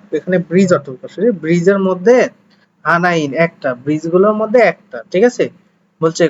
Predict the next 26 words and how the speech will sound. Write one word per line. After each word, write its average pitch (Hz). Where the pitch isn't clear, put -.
খ-, 190
খগা 196
দ্যাগিও 175
গা 165
ইচ্ছুমিদা, 143
খগা 147
দ্যাগিও 151
গা 220
ইচ্ছুমিদা 127
অর্থাৎ, 170
আহ, 143
জি-, 190
আহ, 160
জিউগা 214
ব্রিজ 170
আছে। -
এই 170
খগা 196
এইটাকে 190
মূলত 185
জিউগা 180
ব্রিজও 175
বলা 127
হয়, 113
খগা 160
দ্যাগিও 147